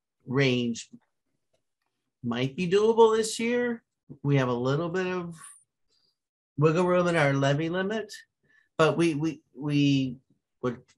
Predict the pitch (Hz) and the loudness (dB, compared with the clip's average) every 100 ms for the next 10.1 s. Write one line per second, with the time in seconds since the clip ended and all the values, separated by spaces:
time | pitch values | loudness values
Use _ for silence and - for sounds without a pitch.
0 | _ _ _ _ 123 127 120 151 151 - | _ _ _ _ -8 -6 -2 0 0 2
1 | 143 139 131 120 120 120 131 120 120 110 | 2 2 0 0 -2 -2 -4 -2 -4 -4
2 | 127 135 123 120 113 123 120 113 117 131 | -2 -2 -2 -4 -6 -4 -4 -4 -6 -2
3 | 175 135 127 131 - 143 160 151 123 117 | 0 2 0 -2 -4 -4 -4 -2 -2 -2
4 | 135 131 - 143 131 123 113 127 123 120 | -2 -4 -2 -2 -2 -4 -6 -6 -6 -6
5 | 120 113 120 117 - - - 160 180 147 | -8 -8 -6 -6 -8 -8 0 0 4 2
6 | 120 117 - 120 117 113 _ _ _ _ | 2 -2 -2 -2 -2 -4 _ _ _ _
7 | - 135 120 131 143 117 113 117 120 117 | 2 4 6 6 6 6 0 -4 -4 -4
8 | 113 _ _ - 120 113 110 - - - | -6 _ _ -2 2 4 2 -2 -8 -10
9 | - 113 - - 131 - 120 143 143 104 | -6 -4 -4 -2 -2 -2 -4 -4 -4 -4